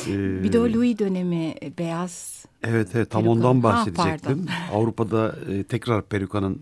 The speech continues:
Speaker 1: tekrar yaygınlaşması, e, İngiltere Kraliçesi,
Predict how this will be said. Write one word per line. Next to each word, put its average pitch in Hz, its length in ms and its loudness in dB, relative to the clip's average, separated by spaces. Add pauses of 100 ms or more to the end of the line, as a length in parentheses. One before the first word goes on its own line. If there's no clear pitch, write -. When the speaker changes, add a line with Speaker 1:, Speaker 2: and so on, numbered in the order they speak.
Speaker 1:
tekrar 101 340 -2
yaygınlaşması, 104 920 -2 (840)
e, 92 40 -6 (600)
İngiltere 104 420 -2
Kraliçesi, 101 760 -2